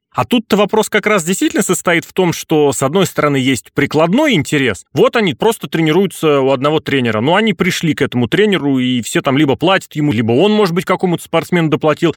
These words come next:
Спортсмены, которые собрались у одного агента, например, хоккеисты молодые, футболисты, не очень молодые, баскетболисты. И, собственно, этот агент ведёт их дела, организует им что-то выгодное,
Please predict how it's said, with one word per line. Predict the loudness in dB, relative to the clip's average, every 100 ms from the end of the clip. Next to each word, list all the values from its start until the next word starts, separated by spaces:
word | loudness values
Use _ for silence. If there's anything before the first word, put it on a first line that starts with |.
| _
Спортсмены, | -4 -2 0 2 2
которые | 2 0 0
собрались | 0 2 0 0
у | 0
одного | 0 0 2
агента, | 0 0 -2 0 0 0 0 -2
например, | -2 -2 -2 -2
хоккеисты | -2 -2 -2 -2 0
молодые, | 2 2 2 0
футболисты, | -2 0 0 0 -2 -2 0 2
не | 2
очень | 2 0 -2
молодые, | 0 0 0 0
баскетболисты. | 0 0 0 2 2 0 -2 -4 -6 -2
И, |
собственно, | 2 2 2 0
этот | 0
агент | 2 0 0
ведёт | -2 -2 0 0 0
их | -2 0 0
дела, | 0 2 2
организует | 0 0 0 2 0 0
им | 0
что-то | -2 -2 0
выгодное, | 0 2 2 0 -2